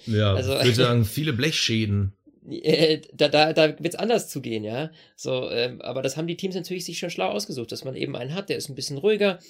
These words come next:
Speaker 2: der fährt solide die Pünktchen ein, damit wir auch die Konstrukteurs-W M gewinnen.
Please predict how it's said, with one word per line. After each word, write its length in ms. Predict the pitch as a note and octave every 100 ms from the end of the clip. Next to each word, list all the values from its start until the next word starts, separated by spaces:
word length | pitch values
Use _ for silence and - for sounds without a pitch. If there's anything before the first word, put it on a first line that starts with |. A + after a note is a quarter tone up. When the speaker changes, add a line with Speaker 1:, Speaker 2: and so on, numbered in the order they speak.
| - -
Speaker 2:
der 100 | C3+
fährt 200 | C#3 C#3
solide 300 | D3 C#3+ E3+
die 80 | C#3+
Pünktchen 400 | E3 A3+ - G#3+
ein, 140 | F3
damit 280 | D#3+ D3 D3+
wir 120 | D3
auch 80 | B2+
die 200 | - B2+
Konstrukteurs-W 640 | - C3 C3 - G#3 G3+ F#3+
M 180 | F3
gewinnen. 360 | E3 D#3 D#3+ D#3